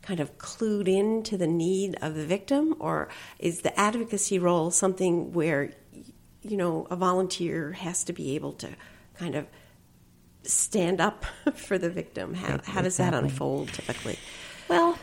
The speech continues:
Speaker 2: I think a lot of it depends on where you go.
Speaker 1: Mm-hmm.
Speaker 2: So one of the big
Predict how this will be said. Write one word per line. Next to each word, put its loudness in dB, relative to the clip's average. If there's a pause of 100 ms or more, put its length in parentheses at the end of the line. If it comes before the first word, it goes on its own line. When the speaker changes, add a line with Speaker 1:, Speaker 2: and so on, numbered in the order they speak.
(160)
Speaker 2:
I 8
think 0 (300)
a 8
lot 10
of 6
it 4
depends 6 (100)
on 8
where 12
you 12
go. 6 (400)
Speaker 1:
Mm-hmm. -2 (200)
Speaker 2:
So 10 (2750)
one 12
of 6
the 8
big 8